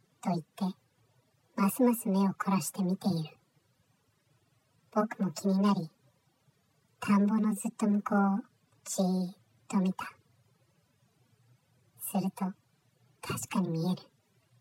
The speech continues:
なんだ、あれは。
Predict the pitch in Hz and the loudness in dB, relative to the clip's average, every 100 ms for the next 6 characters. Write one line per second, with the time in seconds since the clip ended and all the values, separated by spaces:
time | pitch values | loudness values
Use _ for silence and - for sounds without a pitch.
0 | _ _ _ _ _ _ _ _ _ - | _ _ _ _ _ _ _ _ _ -2
1 | 196 190 220 196 - _ _ _ - 214 | 2 4 2 0 -6 _ _ _ -4 -2
2 | 151 | -2